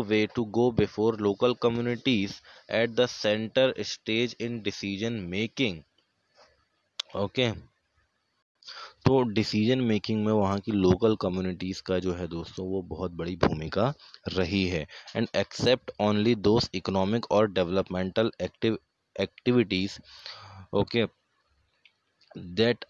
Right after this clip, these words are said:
are people centric, environment friendly and economically rewarding। ओके, तो क्या है, अगर अपन बात करें economic और developmental activities की, तो दोस्तों उस जो economical development activities है, ठीक है, ये इसीलिए अपन बोल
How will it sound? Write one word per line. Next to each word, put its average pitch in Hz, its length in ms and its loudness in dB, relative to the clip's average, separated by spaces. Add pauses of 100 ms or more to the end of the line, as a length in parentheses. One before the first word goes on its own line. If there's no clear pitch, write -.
are 98 220 6 (160)
people 110 380 2
centric, 104 600 0 (200)
environment 95 580 0
friendly 107 540 0 (180)
and 113 180 -2
economically 95 760 0
rewarding। 87 600 -2 (220)
ओके, 98 320 -2
तो 95 140 -4 (100)
क्या 104 200 2
है, 113 200 0 (300)
अगर 101 220 2
अपन 107 280 0
बात 101 220 4
करें 107 220 0
economic 98 460 0
और 107 140 4
developmental 92 760 0
activities 98 640 0
की, 110 100 -4
तो 110 120 4
दोस्तों 95 440 0
उस - 200 -2
जो 101 220 4
economical 95 580 0
development 98 520 0
activities 101 760 -2
है, 98 120 0 (380)
ठीक 110 220 0
है, 101 140 0 (260)
ये 113 220 2
इसीलिए 123 480 2
अपन 113 260 2
बोल 104 180 4